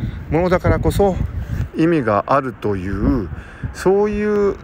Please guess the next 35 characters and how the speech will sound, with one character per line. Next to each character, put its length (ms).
え 100
ー 40
と、 120
態 240
度 60
っ 40
て 340
僕 280
は 60
身 140
に 140
つ 100
い 60
て 80
る 80
気 100
が 100
す 100
る 80
し、 140
だ 100
か 100
ら 100
こ 100
そ、 240
あ 100
の 540
ー、 20
そ 100
れ 40
が 100
ど 140
ん 80
な 100
に 200